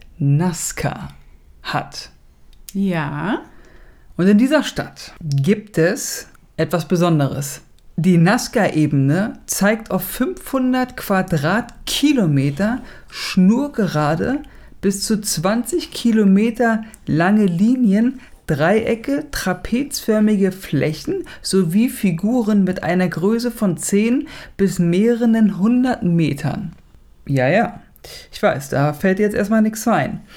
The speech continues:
Speaker 1: Es geht aber noch weiter. Äh, Urheber der Linien, ähm, gelten zu den Paracas-Kultur, zu der Paracas-Kultur und zu der Nazca-Kultur, die achthundert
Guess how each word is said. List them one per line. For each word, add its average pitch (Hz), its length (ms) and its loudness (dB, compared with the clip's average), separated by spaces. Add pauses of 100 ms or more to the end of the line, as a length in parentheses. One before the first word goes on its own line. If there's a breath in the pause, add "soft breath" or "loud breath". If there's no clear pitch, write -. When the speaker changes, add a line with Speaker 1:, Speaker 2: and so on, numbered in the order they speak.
(520 loud breath)
Speaker 1:
Es 165 120 -2
geht 180 140 2
aber 165 140 2
noch 151 160 0
weiter. 147 320 0 (640 loud breath)
Äh, 160 300 2
Urheber 196 520 2
der 160 140 2
Linien, 175 640 2 (140)
ähm, 185 500 0
gelten 202 540 2
zu 220 180 0
den 175 560 0 (520)
Paracas-Kultur, 196 1700 -2
zu - 160 -4
der 156 140 2
Paracas-Kultur 165 1500 -2
und 220 380 0 (320 loud breath)
zu - 180 -2
der 202 300 0 (420)
Nazca-Kultur, 247 1120 -2 (300 loud breath)
die 214 400 2 (680 loud breath)
achthundert 226 920 0